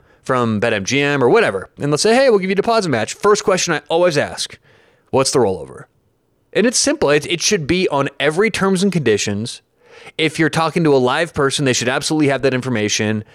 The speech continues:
and they'll know what it means. If they're a reputable book and you say, "What's the rollover on this bonus?" no one's gonna go,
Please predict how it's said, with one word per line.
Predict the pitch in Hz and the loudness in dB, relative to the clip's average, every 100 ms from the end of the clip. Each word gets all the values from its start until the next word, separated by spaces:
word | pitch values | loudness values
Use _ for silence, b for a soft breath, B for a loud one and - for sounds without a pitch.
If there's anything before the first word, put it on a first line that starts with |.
| b b | b b
and | 143 160 | -2 2
they'll | 214 | 2
know | 190 | 4
what | 147 | 2
it | 123 | 2
means. | 123 90 92 B B | -2 -4 -10 B B
If | 160 147 | -6 2
they're | 233 | 4
a | 214 | 4
reputable | 180 170 151 | 4 2 2
book | 110 113 143 - _ | 4 2 2 -6 _
and | 131 | -2
you | |
say, | 127 143 | 2 2
"What's | 131 | 2
the | - | 2
rollover | 135 117 120 123 | 2 4 4 2
on | 127 | 0
this | 120 | 0
bonus?" | - 104 110 139 - - B 127 | -2 0 2 0 -2 -6 B -2
no | 147 | 2
one's | 185 165 | 2 2
gonna | 160 143 | 2 2
go, | 139 135 131 | 4 2 0